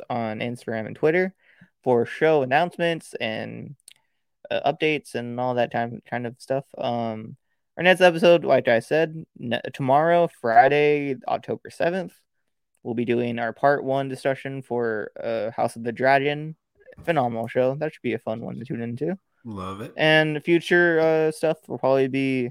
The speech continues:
Speaker 1: a lot of horror stuff this month. I know we wanna do a Malignant commentary because that movie is wacky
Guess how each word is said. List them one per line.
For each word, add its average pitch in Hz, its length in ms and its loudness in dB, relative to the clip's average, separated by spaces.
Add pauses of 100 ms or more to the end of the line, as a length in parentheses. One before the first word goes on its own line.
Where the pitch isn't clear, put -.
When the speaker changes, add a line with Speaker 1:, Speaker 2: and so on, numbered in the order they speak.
(840)
Speaker 1:
a - 40 -14
lot 151 200 10
of 135 60 -12
horror 139 380 2
stuff - 300 -6
this 156 160 -6
month. 160 260 -8 (460)
I 123 100 0
know 123 200 2
we 120 100 4
wanna 117 220 0
do 107 160 -4
a 107 40 -6
Malignant 120 540 -6
commentary 143 680 -8 (140)
because 101 280 -8
that 104 160 -2
movie 110 280 -6
is - 140 -12
wacky 143 480 -4